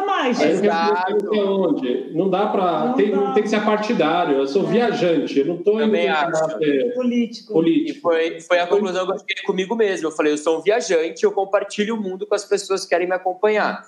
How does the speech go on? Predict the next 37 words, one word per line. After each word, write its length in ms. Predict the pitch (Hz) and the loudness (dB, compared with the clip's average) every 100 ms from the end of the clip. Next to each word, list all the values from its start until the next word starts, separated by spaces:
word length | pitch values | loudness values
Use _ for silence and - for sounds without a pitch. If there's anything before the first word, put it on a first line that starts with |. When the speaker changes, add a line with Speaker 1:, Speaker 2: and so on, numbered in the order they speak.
| _ _ _ _ - | _ _ _ _ -8
Speaker 3:
Então, 300 | 165 190 165 | 0 2 2
se 120 | 180 | -2
a 60 | 202 | 0
pessoa 340 | 233 226 196 | 0 0 0
é 40 | 165 | 0
a 20 | |
favor 360 | 170 151 160 | -2 0 0
do 100 | 139 131 | -2 -4
comunismo, 500 | 190 202 175 151 156 | -2 -2 -2 -2 0
capitalismo, 680 | 147 - 165 151 143 143 135 | 0 0 0 0 -2 -2 -4
do 100 | 151 | -4
Trump, 380 | - 156 139 139 | 0 2 2 0
né, 100 | 139 139 | 0 2
né, 320 | 139 151 165 - - - | 2 0 -4 -10 -14 -6
não 100 | 240 | -4
sei. 400 | - 156 104 - _ _ - | 0 0 0 -8 _ _ -2
Eu 140 | 143 | 0
tô 80 | 170 | 0
aqui 160 | 165 196 | 0 0
mostrando 880 | 196 - 180 160 180 196 214 - - | 0 0 0 2 0 -2 -4 -6 0
com, 340 | 180 190 202 - | 2 2 -2 0
com 80 | 185 | 0
o 20 | |
olhar 220 | 170 185 | 2 0
de 180 | 180 214 | -2 -4
um 80 | 240 | 0
viajante 800 | 247 220 180 170 196 208 226 - _ _ - | 0 2 2 0 0 -6 -12 -16 _ _ -6
o 120 | 214 | -4
que 100 | 202 | 0
você 240 | 196 196 202 | 0 0 0
vai 120 | 190 | 0
ver 140 | 175 | -2
se 60 | 202 | -2
você 240 | 185 190 | -4 -2
vier 180 | 190 196 | 0 0
pra 180 | 202 233 | 0 0
cá. 360 | 226 127 - | 0 0 -4